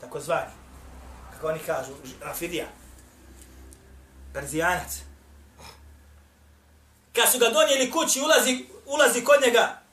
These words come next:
Abdullah ibn Omer. Ulazi kod njega Ibn Omer,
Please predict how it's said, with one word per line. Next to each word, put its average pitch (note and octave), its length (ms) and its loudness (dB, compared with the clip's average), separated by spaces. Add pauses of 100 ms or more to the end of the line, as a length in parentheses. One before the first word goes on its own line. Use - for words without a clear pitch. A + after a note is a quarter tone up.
(1200)
Abdullah B3 440 2
ibn A3 220 -2 (1400)
Omer. B3+ 320 4 (2250)
Ulazi A#3 340 4
kod A#3 160 4
njega - 160 0
Ibn E3+ 240 -4
Omer, A#3 340 4